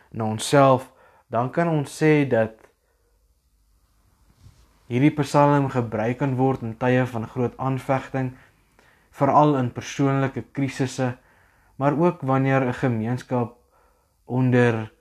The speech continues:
'n vyhandigheid en 'n wetteloosheid gebuk gaan. Onthou dat die Psalm vir ons kom woorde gee in tye van woede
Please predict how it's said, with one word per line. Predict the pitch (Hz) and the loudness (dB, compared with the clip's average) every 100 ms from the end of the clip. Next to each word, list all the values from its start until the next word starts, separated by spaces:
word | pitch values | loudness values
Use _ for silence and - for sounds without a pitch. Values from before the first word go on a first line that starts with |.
| _ _ _ _ _ _ _ _ _ _ _ _ _ _ _ _ - | _ _ _ _ _ _ _ _ _ _ _ _ _ _ _ _ -6
'n | 117 | 2
vyhandigheid | 135 113 107 135 135 - - _ | 4 2 0 -2 -2 -6 -18 _
en | - 120 | -8 -6
'n | 113 | -4
wetteloosheid | 113 113 131 113 110 - 85 - _ _ _ _ _ _ _ _ _ _ _ _ _ _ _ | -6 -4 -2 -2 -4 -8 -16 -18 _ _ _ _ _ _ _ _ _ _ _ _ _ _ _
gebuk | _ 123 110 110 - | _ -4 -2 -4 -4
gaan. | - - _ _ _ _ _ _ _ _ _ | -18 -20 _ _ _ _ _ _ _ _ _
Onthou | 127 127 139 156 | -4 2 4 4
dat | 151 139 - _ _ _ _ _ _ _ | 4 0 -8 _ _ _ _ _ _ _
die | 123 | -12
Psalm | 139 - 143 143 139 139 - _ _ _ _ _ _ _ - | -10 -2 0 2 0 -2 -10 _ _ _ _ _ _ _ -14
vir | 139 135 | -6 -4
ons | 135 139 127 | 0 -2 0
kom | 143 131 | -2 0
woorde | 113 131 143 131 | 2 0 2 -4
gee | 135 131 | -2 0
in | 127 120 117 | 0 -2 -4
tye | 127 127 123 | -2 -2 -4
van | 120 107 | -6 -6
woede | 104 98 | -8 -10